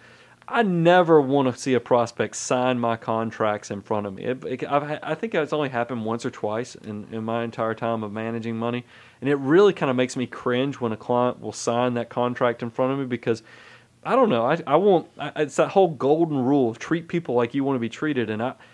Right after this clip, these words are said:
I want the ability, I know me personally, I want the ability to take home any document, read it, make sure it's something, really think about it, not, make sure it's not an emotional decision.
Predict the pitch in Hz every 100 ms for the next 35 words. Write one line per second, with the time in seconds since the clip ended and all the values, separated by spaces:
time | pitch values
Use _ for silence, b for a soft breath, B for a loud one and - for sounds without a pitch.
0 | b b b - 139 175 202 180 160 143
1 | - - 123 120 110 156 156 110 113 143
2 | 151 127 135 - 185 202 - 117 131 196
3 | 180 127 123 127 113 - 113 120 110 117
4 | 165 156 117 117 113 113 - 113 139 135
5 | 131 123 110 131 139 156 139 - 139 135
6 | 131 127 190 175 - 165 175 170 147 147
7 | 143 143 147 143 147 170 151 156 156 135
8 | 120 135 - 143 131 123 - 139 131 131